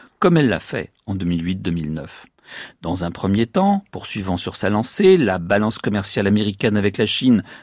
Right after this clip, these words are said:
va encore se détériorer, mais plus la croissance américaine va faiblir, eh ben, moins le pays va importer tout simplement. Et de son côté,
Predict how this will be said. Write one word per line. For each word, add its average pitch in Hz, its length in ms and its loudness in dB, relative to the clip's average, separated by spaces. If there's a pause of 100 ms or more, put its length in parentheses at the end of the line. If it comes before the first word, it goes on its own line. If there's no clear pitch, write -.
(120)
va 95 220 -2
encore 180 580 2
se 196 100 2
détériorer, 175 800 2 (500)
mais 92 260 0 (220)
plus 170 220 4
la 139 100 4
croissance - 480 -6
américaine 95 640 -4 (120)
va 78 120 -8
faiblir, 90 640 -4
eh 110 60 -16
ben, - 320 -10
moins 95 180 0
le 87 100 -4
pays 82 240 -6
va 90 140 -4
importer - 400 -10
tout - 100 -12
simplement. 82 460 -8 (380)
Et 117 100 2
de 151 160 6
son 180 220 0
côté, - 400 -8